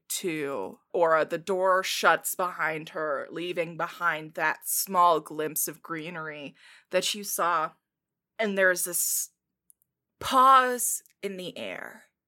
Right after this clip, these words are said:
A brief emptiness that is Aura's absence. You have a few moments to breathe before the world keeps spinning without you.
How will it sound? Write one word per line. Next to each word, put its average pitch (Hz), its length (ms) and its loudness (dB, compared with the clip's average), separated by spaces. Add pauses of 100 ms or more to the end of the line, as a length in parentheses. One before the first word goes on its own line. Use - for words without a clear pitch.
(1600)
A - 60 -10
brief 240 320 2
emptiness 196 880 0 (1000)
that 180 320 2
is 190 560 0 (100)
Aura's 160 460 0
absence. 127 840 -8 (800)
You 226 320 -2
have 240 200 4
a 262 80 2
few 247 200 -6
moments 202 520 0
to 226 120 -6
breathe 220 640 -4 (320)
before 160 600 -2
the 165 100 0
world 156 400 -2
keeps - 320 -10
spinning 151 480 -4
without 143 460 0
you. 101 340 -6